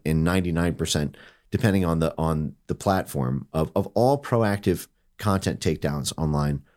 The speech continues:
are first flagged by A I at the content level. It was zero percent before two thousand seventeen.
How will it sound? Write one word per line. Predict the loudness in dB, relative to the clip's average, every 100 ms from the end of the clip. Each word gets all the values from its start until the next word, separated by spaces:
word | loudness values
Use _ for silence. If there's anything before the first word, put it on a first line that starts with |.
| -6
are | -6
first | 2 0 0
flagged | -4 -2 -2
by | -4 -2
A | 0 0
I | -2 -10 -12
at | -10
the | -2
content | 0 0 -2 -8
level. | -14 -18 _ _ -2
It | 2
was | 2
zero | 4 6 4
percent | 0 -2 -4 -6 _ _
before | -2 0 0
two | 0
thousand | -2 -2
seventeen. | -4 -4 -6 -8 -8